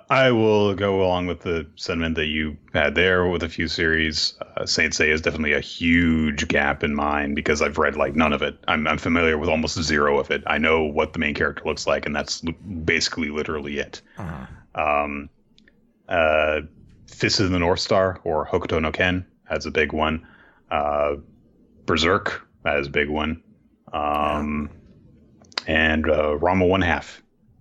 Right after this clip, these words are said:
Speaker 1: Uh, that's a, a, a series in a different kind of vein, but, uh, you know, similar, but it's so heavily influential, and, uh, I have not read that, so.
Speaker 2: Yeah.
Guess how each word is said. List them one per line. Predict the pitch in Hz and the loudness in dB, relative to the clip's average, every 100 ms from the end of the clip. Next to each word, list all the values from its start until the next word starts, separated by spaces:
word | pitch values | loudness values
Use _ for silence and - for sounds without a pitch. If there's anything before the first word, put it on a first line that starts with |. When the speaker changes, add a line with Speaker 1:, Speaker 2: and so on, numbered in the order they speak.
| - | -8
Speaker 1:
Uh, | 87 85 85 | -4 -4 -2
that's | 82 85 - - - | 0 0 0 -4 -2
a, | 90 87 87 90 92 | 0 2 4 4 2
a, | |
a | 85 | 2
series | - 95 82 | 2 2 2
in | 78 | 0
a | 73 71 - | -2 -4 -2
different | 143 113 | 0 2
kind | 117 110 | 2 2
of | 92 | 2
vein, | 117 104 98 87 80 - | 2 2 0 -4 -8 -4
but, | 82 76 - | -2 -2 -2
uh, | 78 76 - - | -4 -4 -12 -10
you | |
know, | 78 73 - | -10 -10 -10
similar, | - 87 76 73 | -6 -4 -4 -6
but | - 76 76 - | -4 -4 -4 -6
it's | 85 - - - _ - | -8 -4 -6 -8 _ -10
so | - 90 78 76 - | -2 0 0 -6 -10
heavily | - 80 80 | -4 0 0
influential, | 73 - 73 73 - 87 87 - - - | 0 -2 -4 -2 0 2 0 -2 -12 -4
and, | 78 76 73 | 0 0 0
uh, | 73 73 78 | 2 2 4
I | 76 | 2
have | 78 | 2
not | - 76 | 0 -4
read | - - | -4 -6
that, | 53 - - | -6 -8 -10
so. | - - - _ - - - - - _ - | -10 -10 -14 _ -20 -20 -20 -20 -20 _ -12
Speaker 2:
Yeah. | - 87 | -4 -4